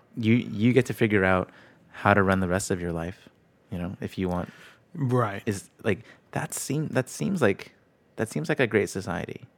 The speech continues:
Speaker 1: right?
Speaker 2: Potentially, right? But it's, it's only a great society if,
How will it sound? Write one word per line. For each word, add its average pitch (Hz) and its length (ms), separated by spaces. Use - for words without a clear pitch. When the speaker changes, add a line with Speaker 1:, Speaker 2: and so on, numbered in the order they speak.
Speaker 1:
right? 104 200
Speaker 2:
Potentially, 170 720
right? 139 240
But 156 160
it's, 151 180
it's 143 200
only 170 200
a - 20
great 131 220
society 113 640
if, 127 340